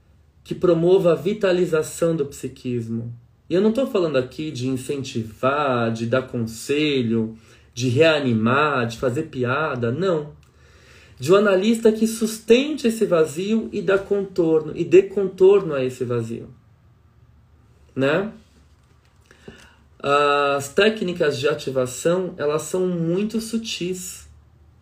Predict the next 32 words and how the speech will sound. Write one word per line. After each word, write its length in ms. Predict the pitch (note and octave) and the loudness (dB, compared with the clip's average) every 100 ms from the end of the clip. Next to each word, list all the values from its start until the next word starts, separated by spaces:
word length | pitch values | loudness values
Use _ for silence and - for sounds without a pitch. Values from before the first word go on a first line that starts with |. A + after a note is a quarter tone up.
| _ - _ _ _ - | _ -20 _ _ _ -6
e, 80 | C#3+ | 0
ao 80 | D#3 | 2
mesmo 300 | E3 D#3+ E3 | 2 0 -2
tempo, 340 | F3+ G3+ G3+ | -2 -2 -2
muito 240 | F#3 G3 - | -4 -4 -4
precisas. 840 | F#3+ G#3 - E3 C#3+ B2 - - - _ _ _ - _ _ _ _ _ _ _ _ - | -4 -4 -6 -8 -8 -10 -14 -20 -20 _ _ _ -20 _ _ _ _ _ _ _ _ -12
Então, 600 | D3+ - A3+ A3 C#3 - - _ _ _ | -8 2 2 2 -2 -12 -20 _ _ _
quando 220 | - G3+ A3+ | 0 4 6
eu 120 | G3+ | 6
ouço 520 | F3 F#3 F#3 - B2+ | 6 4 4 -2 -6
que 100 | B2 | -2
a 60 | C#3+ | -4
psicanálise 640 | - - D3 D3 D3+ C#3+ | -4 -6 -4 -2 -4 -6
não 80 | D#3 | -4
dá 140 | C#3+ | -2
certo 320 | C3+ D3 C#3+ B2+ | -2 -4 -4 -4
pra 200 | C3+ A#2+ | -2 -2
isso 300 | C#3 D#3+ C#3 | -2 -6 -6
ou 60 | |
pra 100 | A#2+ | -6
aquilo, 580 | A#2 - F3+ E3+ B2+ A#2+ - - | -8 -6 -6 -4 -6 -10 -16 -4
eu 140 | D3+ D#3 | -4 -2
penso: 600 | C#3+ A#2+ A#2 - A#2+ - - _ _ - | -2 -2 -4 -8 -12 -14 -20 _ _ 2
qual 240 | A3+ B3+ | 2 2
tipo 320 | - F3 D#3+ | -2 -6 -6
de 120 | B2+ | -10
psicanálise 800 | B2 - C3 C3+ C3 C3 B2 A#2 | -10 -12 -8 -4 -2 -2 -2 -2
que 120 | B2 C3 | -4 -4
esse 160 | B2 | -6
sujeito 480 | - A#2+ A#2 B2 A#2+ | -8 -4 -2 -2 -4
tá 120 | A#2+ | -6
defendendo? 680 | A#2 A#2 A#2+ A2+ A2 G#2+ A#2 | -4 -4 -6 -6 -6 -10 -14